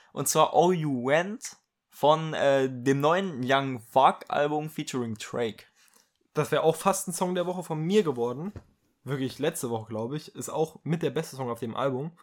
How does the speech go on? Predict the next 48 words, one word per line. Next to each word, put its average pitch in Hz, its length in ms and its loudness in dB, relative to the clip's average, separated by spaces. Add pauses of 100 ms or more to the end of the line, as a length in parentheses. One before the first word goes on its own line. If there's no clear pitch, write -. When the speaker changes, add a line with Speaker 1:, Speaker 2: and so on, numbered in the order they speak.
(140)
Speaker 1:
Es - 100 -6
ist - 100 -4
der - 80 -4
beste, 117 360 -4
meiner 110 220 -10
Meinung 120 220 -18
nach, 120 180 -16
auf - 140 -20
dem 110 140 -12
Album. 113 240 -8
Ich 117 100 -6
fand 135 220 0
die 131 200 0
anderen 143 240 0
Songs 123 220 -6
alle 123 180 -2
nicht 117 220 -8
so 147 260 -4
nice. 165 480 -8 (720)
Aber 127 180 4
der 139 180 6
ist 135 80 0
echt - 300 -6
cool. - 160 -12 (1120)
Speaker 2:
Ich 208 260 0
hab 185 140 -2
mich 170 100 -4
jetzt 156 160 -10
mal 139 140 -2
für - 100 -8
ein 131 80 -6
Album 143 320 2
entschieden, 127 300 -6
was 120 120 -4
jetzt - 220 -8
neulich 127 480 -2
erschienen 170 400 -4
ist. 175 300 -8
Ihr - 120 -4
habt's - 140 -6
wahrscheinlich 110 300 -4
alle 120 160 -2
mitbekommen, 139 480 -6
das - 160 -12
Pink 143 300 -6
Tape 139 340 -6
von 113 320 -10
Uzi. 147 400 -6